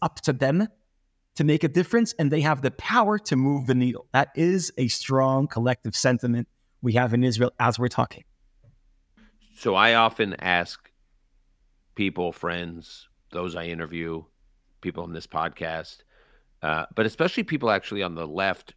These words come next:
Speaker 2: who are at the pointy end of the spear in the protests against this government and express at moments the greatest degree of despair. I asked them, "Are you, are you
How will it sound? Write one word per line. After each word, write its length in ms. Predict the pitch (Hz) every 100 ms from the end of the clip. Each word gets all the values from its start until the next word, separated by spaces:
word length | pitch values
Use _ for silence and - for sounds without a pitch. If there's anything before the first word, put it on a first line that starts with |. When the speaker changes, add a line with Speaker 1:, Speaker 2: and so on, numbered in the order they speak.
| _ _
Speaker 2:
who 300 | - - 95
are 300 | 82 76 78 _ 101 92 _ _ _ _ _ _ 101
at 120 | 95
the 80 | 101
pointy 380 | - 117 104
end 140 | 95 92
of 80 | 80
the 80 |
spear 600 | 80 - 98 92 73 - _ _ _ -
in 140 | 90
the 120 | 85
protests 500 | 87 - 95 - 92
against 320 | 87 87 80 -
this 160 | 73
government 440 | - 78 73 69 65
and 220 | 95 92
express 720 | 98 - - 113 110 - - -
at 120 | 104 92
moments 420 | 95 92 82 -
the 100 | 85
greatest 600 | 82 92 92 87 - - _ _ _ _ _ -
degree 300 | 82 85 92
of 80 | 76
despair. 540 | - - 101 98 80
I 100 | 95
asked 300 | 117 170 -
them, 120 | 147
"Are 80 | 110
you, 280 | 113 110 101 _
are 60 | 107
you 340 | 110 107 98